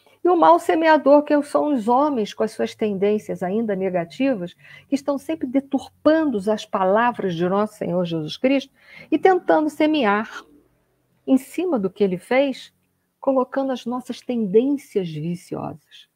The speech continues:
Então, essa parábola tá falando de dois tipos de semeadores. Por isso que eu disse lá no início que a gente tem que aprender a discernir o que é verdadeiramente bom, está de conformidade com as leis de Deus,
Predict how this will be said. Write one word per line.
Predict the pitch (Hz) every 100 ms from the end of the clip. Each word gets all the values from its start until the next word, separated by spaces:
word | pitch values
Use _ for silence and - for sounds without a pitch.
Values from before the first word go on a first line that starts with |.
| _ _ _ _ _ _
Então, | -
essa | 247 -
parábola | 196 180 196 208 180 165
tá | 175
falando | - 170 190 226 202 165 - _ _
de | 202
dois | 175 233 254
tipos | - 240 214
de | 190
semeadores. | - 208 190 190 165 160 156
Por | - 208
isso | 226 -
que | 269
eu |
disse | 214 226 -
lá | 233 220 254
no | 233
início | 202 220 247 -
que |
a | 220
gente | 247 -
tem | -
que | -
aprender | - 240 226 214 285
a |
discernir | 294 - 269 233 208 208 - - - - _
o | 254
que | - 277
é | 285 320
verdadeiramente | 247 254 240 220 180 208 190 175 180 190 170
bom, | 147 185 214
está | 196 - 196
de | 185
conformidade | - 190 - 202 180 165 202 214 -
com |
as | 175 175
leis | 180 180
de | 151 143
Deus, | 185 214 202